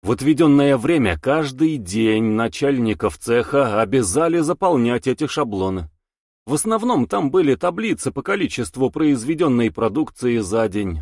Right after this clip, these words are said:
потраченных на это материалов, сколько ушло в брак, кто из рабочих стоял на смене. Все эти сведения передавались на третий П К, установленный в кабинете у Григория Константиновича,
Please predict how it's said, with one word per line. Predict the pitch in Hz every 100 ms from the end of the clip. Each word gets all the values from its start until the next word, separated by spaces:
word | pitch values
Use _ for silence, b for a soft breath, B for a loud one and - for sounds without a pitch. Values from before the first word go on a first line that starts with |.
| -
потраченных | 170 - 196 127 123 117 110
на | 127 127
это | 113 104
материалов, | 95 92 101 92 160 147 117 - _ _ _
сколько | - 240 214 -
ушло | 120 110 151 135
в | 98
брак, | 87 175 190 160 - - _
кто | - 226 220
из | 165 120
рабочих | 147 92 101 92 95 -
стоял | - 95 120 127
на | 113
смене. | - 85 76 71 67 _ _ _ _ _ _ _ _ _ _
Все | - 185 202 175
эти | 175
сведения | 147 151 202 117 95 90 82
передавались | - 156 175 180 165 180 170 135
на | 180
третий | 185 - - 107 107
П | 113
К, | 107 117 110 - _ _
установленный | 147 - 180 214 151 117 110 110
в | -
кабинете | 156 156 185 202 170 -
у | 139 139
Григория | 151 165 131 113 117
Константиновича, | 113 139 139 - 170 - 95 76 73 73 - 71